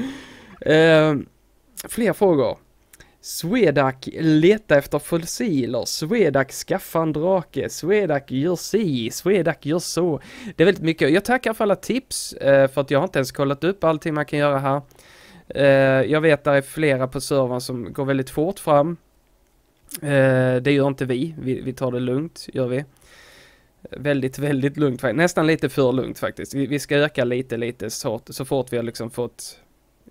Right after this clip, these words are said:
klart och i ordning det, det primära, det vi vill mest här. Mm, mm, mm, mm, mm, mm. Ehm, hissjäkel fungerar, så. Här har vi inte gjort klart den.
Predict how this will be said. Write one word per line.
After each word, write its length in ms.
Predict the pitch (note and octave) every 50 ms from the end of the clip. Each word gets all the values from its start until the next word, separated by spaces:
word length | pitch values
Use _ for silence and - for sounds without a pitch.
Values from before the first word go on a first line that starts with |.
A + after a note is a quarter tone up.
| F#3 -
klart 340 | - A3 F3+ C#3 B2+ C3
och 100 | - B2+
i 40 | B2
ordning 300 | C3 C3 C3 B2 A#2 A#2
det, 280 | A#2 A#2 A#2 A2 A2 G#2+
det 320 | - A#2+ A2+ G#2+ A2 A2+
primära, 500 | - - C#3 B2 C#3 C3+ A2+ G#2 G#2+ A2+
det 100 | A#2 B2
vi 120 | A#2+ B2 B2
vill 220 | C3 C#3 A#2+ B2+
mest 360 | D3+ E3+ - - - - -
här. 180 | - - - - _ _ _ _ _ _ _ _ _ _ _ _ _
Mm, 200 | - - G#3 C4+ C4+ _ -
mm, 200 | - B3+ D4+ F4 - -
mm, 200 | F3+ G#3+ F4 G#4 - -
mm, 200 | - A#3+ F4 F#4 F#4 - -
mm, 220 | G#3 D4+ E4+ F#4+ - -
mm. 200 | G3 B3 D#4 D#4+ D#4+ _ _ _ _ _ _ _ - - _ - - - _ -
Ehm, 600 | - C#3 C#3 C3+ C3+ C3+ C3 C3 B2+ B2 - - _ _ _ _ _ _ _ _ _ _ _ _ _ _ _ _ -
hissjäkel 680 | - C#3+ G3+ - - - C#3 B2+ B2+ B2 - B2 A#2+
fungerar, 440 | - - F3+ A3+ A3 C3+ A#2 A2+ B2+ C#3
så. 200 | - - C#3+ C3 - _ _ _ _ _ _ _ _ _ _ _ _ _
Här 240 | - - - F3 C#3+
har 120 | C#3+ C3+
vi 220 | B2 B2+ B2+ B2+ C3 - _ _ _ -
inte 240 | C3 B2+ C3 B2+ A#2
gjort 160 | A2+ - -
klart 300 | - - G#2 F#2 - -
den. 200 | - D#2 -